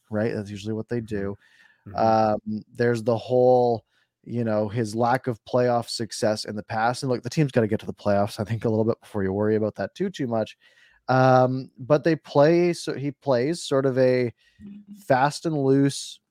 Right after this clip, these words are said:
Speaker 1: style where you go out there and you have fun and you try not to get too far behind the play.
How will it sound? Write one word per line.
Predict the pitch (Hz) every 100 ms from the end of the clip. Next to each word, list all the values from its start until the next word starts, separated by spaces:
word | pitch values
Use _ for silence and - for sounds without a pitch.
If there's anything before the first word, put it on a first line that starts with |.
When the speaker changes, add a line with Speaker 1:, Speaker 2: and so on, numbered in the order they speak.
| _
Speaker 1:
style | - - 123 110 127 151 160
where | 127 120 117 113 113
you | 127
go | 139 143
out | 143 -
there | 151 147
and | 139
you | 131
have | 135 131 117
fun | 175 214 196
and | 127
you |
try | 110 156 151
not | 143
to | 135
get | 131 -
too | 135
far | 127 127
behind | 123 127 120
the | 107
play. | 151 175 165 156